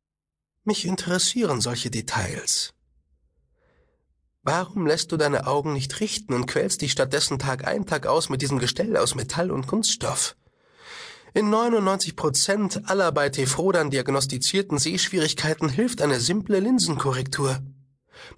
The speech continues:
„Was, was hat das mit dem Mord zu tun?“ Der Ermittler grinste. „Nichts.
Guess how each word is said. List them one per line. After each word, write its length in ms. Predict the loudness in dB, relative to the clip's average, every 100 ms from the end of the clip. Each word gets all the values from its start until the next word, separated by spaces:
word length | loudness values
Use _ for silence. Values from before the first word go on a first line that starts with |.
| _ -12 -12 -14 _
„Was, 500 | -6 0 2 2 0 -2
was 540 | -2 2 2 2 2
hat 140 | 2 2
das 180 | 0
mit 140 | 2 2
dem 100 | 4
Mord 280 | 4 2 0
zu 140 | 0
tun?“ 560 | 0 0 -2 -8 -20 _ _ _ _ _ _ _ _ 0
Der 200 | 4 4
Ermittler 380 | 2 2 2 2
grinste. 560 | 2 0 0 -4 -10 -14 _ _ _ _ _ _ 0
„Nichts. 460 | 2 2 -2 -6